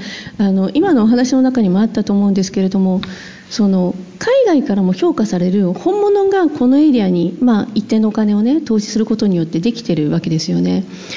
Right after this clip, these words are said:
あの、昨日の大原美術館行って、私もこう、最近ちょっと、あの、ご近所なので、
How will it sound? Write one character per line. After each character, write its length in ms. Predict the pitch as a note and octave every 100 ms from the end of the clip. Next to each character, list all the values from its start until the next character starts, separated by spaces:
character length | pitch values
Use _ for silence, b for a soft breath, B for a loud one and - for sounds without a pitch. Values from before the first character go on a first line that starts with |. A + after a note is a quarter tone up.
| B
あ 80 | -
の、 80 | G#3+
昨 120 | G#3
日 60 | C#4+
の 400 | C4+ F#3+ F3 -
大 100 | G#3+
原 600 | G#3+ G#3 G#3 G3+ G3+ G3+ -
美 80 | G3
術 240 | G3 G3+
館 240 | E3+ E3 F#3 B3 -
行 40 | F3+
っ 40 |
て、 320 | - G#3 G3
私 320 | F#3+ G#3+ A3+
も 80 | A3+
こ 320 | G#3+ G3 F3+
う、 60 | F#3
最 180 | G3+ F#3
近 160 | F#3
ち 60 | F3+
ょ 40 |
っ 40 | F3+
と、 180 | D3+ D3
あ 40 | E3
の、 120 | D3+
ご 120 | F#3+
近 200 | G3 G#3
所 100 | E3+
な 140 | E3+
の 100 | D#3
で、 180 | D3+ D3